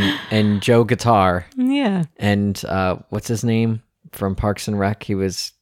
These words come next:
Speaker 1: something Karate.
Speaker 2: Oh, yeah. Johnny Karate.
Speaker 1: Johnny Karate. Let's, let, let's
Speaker 2: <laughs>
Speaker 1: order some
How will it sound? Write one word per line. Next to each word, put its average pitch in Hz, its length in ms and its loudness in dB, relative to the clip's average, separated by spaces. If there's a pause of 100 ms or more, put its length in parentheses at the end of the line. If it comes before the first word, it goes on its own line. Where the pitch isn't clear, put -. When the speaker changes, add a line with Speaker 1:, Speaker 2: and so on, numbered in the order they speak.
(180)
Speaker 1:
something 107 360 -4
Karate. 95 580 0 (240)
Speaker 2:
Oh, 147 120 4
yeah. 117 360 2
Johnny 139 280 -2
Karate. 139 280 0
Speaker 1:
Johnny 113 300 4
Karate. 113 500 4
Let's, - 320 -2
let, 117 160 2 (120)
let's 214 200 6
Speaker 2:
<laughs> - 0 -
Speaker 1:
order 139 320 6
some 127 340 0